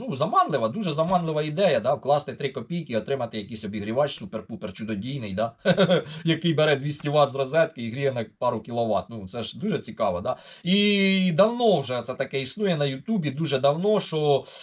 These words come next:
дуже багато людей, там ціла організація, мабуть, я не знаю, прихильники вільної енергії, Б Т Г, така прям, у них така пласкої землі, <laughs> туди саме, мабуть, відноситься.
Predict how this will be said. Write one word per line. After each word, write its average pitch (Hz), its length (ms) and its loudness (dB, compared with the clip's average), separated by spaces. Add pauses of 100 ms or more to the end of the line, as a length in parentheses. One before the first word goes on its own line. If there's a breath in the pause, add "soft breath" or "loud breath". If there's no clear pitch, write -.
(160 loud breath)
дуже 160 360 4
багато 135 420 2
людей, 175 400 2
там 131 260 0
ціла 127 480 4
організація, 120 720 0
мабуть, 110 340 -4
я 107 60 -8
не 107 80 -8
знаю, 107 280 -2
прихильники 117 880 -4
вільної 110 360 -2
енергії, 131 840 0 (320 loud breath)
Б 113 140 0
Т 113 180 0
Г, 135 680 4
така 107 260 -2
прям, 95 540 -6 (140)
у 101 40 -12
них 98 180 -8
така 92 520 -2 (220)
пласкої 110 440 -4
землі, 123 460 -2 (260)
<laughs> 214 300 2
туди 160 220 -6
саме, 180 260 2
мабуть, 151 300 0
відноситься. 143 540 -4